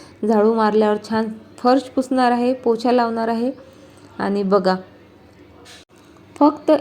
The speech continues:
एक तास लागला मला ही सर्व कामं करण्यामध्ये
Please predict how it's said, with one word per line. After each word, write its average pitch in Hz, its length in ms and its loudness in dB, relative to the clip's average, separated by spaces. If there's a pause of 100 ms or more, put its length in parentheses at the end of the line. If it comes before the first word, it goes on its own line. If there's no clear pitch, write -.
(100)
एक 240 300 4
तास 285 220 4
लागला 240 320 4
मला 226 240 0
ही 240 260 6
सर्व 247 340 2
कामं 233 380 -2
करण्यामध्ये 220 680 0